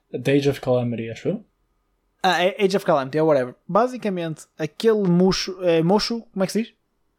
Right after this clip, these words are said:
Speaker 2: Musou? Muso.
Speaker 1: Ah, Muso, Muso, Muso.
Speaker 2: Muso. Aquele Muso estilo Dynasty Warriors que ia sair, eh, baseado no universo do, do Legend of Zelda. Pá, a Nintendo pegou e disse, "Hum, baseado no, no universo do Leg-, Legend of Zelda. Nah,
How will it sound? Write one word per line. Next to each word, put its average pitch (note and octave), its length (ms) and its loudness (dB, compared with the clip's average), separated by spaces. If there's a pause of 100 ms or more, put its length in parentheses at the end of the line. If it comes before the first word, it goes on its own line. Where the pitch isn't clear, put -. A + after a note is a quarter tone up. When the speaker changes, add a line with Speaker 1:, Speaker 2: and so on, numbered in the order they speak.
(260)
Speaker 2:
Musou? G3 480 2 (480)
Muso. F#3+ 160 6
Speaker 1:
Ah, C#3+ 220 4
Muso, C3+ 440 2
Muso, A#2+ 280 -4
Muso. G#2+ 380 -6 (280)
Speaker 2:
Muso. E3 300 2 (920)
Aquele A#3+ 340 4
Muso G#3 400 0
estilo G3 280 0
Dynasty F#3 380 2
Warriors F3 420 4
que - 140 -2
ia D#3 80 2
sair, D3+ 560 0 (220)
eh, C3+ 140 -4
baseado D#3 440 2
no D#3 80 -4
universo D3+ 480 -2
do, C3+ 480 -6 (220)
do C#3+ 80 0
Legend C#3+ 240 2
of C#3 100 -2
Zelda. D#3+ 340 2 (720)
Pá, D#3+ 140 4
a D#3 40 -2
Nintendo E3 340 0
pegou F3 240 4
e E3+ 60 4
disse, D3+ 200 -4
"Hum, C4+ 140 0 (140)
baseado F#3+ 340 2
no, G3+ 120 -4
no G3+ 120 -2
universo F#3 360 4
do F#3 180 4
Leg-, F3+ 220 0
Legend F3+ 240 4
of D#3 100 -2
Zelda. D#3+ 220 2 (220)
Nah, F#3 440 2